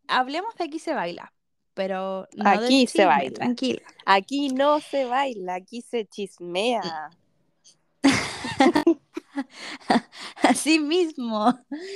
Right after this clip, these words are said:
Speaker 1: Ya, este
Speaker 2: <laughs>
Speaker 1: programa es un programa, como les contaba al comienzo, del Canal trece, en donde netamente se hacen bailes. En la temporada uno era talento contra fama,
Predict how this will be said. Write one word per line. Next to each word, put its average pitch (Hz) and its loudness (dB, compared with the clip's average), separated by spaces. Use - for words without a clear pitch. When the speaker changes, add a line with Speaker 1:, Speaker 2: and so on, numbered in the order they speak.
Speaker 1:
Ya, 190 4
este 302 0
Speaker 2:
<laughs> 339 2
Speaker 1:
programa 330 -6
es 339 -6
un 320 -12
programa, 285 -8
como 262 -10
les 269 -6
contaba 254 -8
al 262 -10
comienzo, 233 -10
del 208 -8
Canal 233 -8
trece, 262 -6
en 214 -6
donde 208 -2
netamente 262 -4
se - -4
hacen 262 -4
bailes. 285 0
En 240 2
la 262 6
temporada 269 0
uno 302 -4
era 247 0
talento 269 -6
contra 254 -8
fama, 311 -6